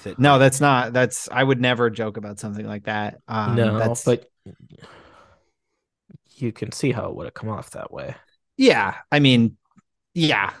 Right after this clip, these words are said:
Speaker 2: I guess if your listeners forgot that I, I don't fuck around like that, and that I
Speaker 3: Right.
Speaker 2: would never make a joke about Bonk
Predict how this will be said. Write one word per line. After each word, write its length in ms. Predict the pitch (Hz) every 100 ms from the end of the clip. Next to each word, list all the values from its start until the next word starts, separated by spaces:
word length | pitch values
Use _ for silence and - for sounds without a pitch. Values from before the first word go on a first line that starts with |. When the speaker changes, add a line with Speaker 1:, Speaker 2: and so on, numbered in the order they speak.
| _ _ -
Speaker 2:
I 120 | 135
guess 480 | 135 120 117 - -
if 180 | 127 139
your 200 | 123 117
listeners 680 | 120 - 117 110 107 - - _
forgot 580 | - - 120 123 120 - _ _ -
that 200 | 120 117
I, 300 | 113 113 110 _ _ _ _ -
I 80 |
don't 120 | 131 117
fuck 260 | - 123
around 340 | 120 113 120 117
like 180 | 110 107
that, 400 | 107 107 110 - _
and 200 | 117 113
that 160 | 110 107
I 60 | 110
Speaker 3:
Right. 80 |
Speaker 2:
would 120 | 120 113
never 260 | 117 113
make 200 | 110 110
a 60 | 117
joke 220 | 117 107
about 260 | 110 104 104
Bonk 480 | 107 110 110 -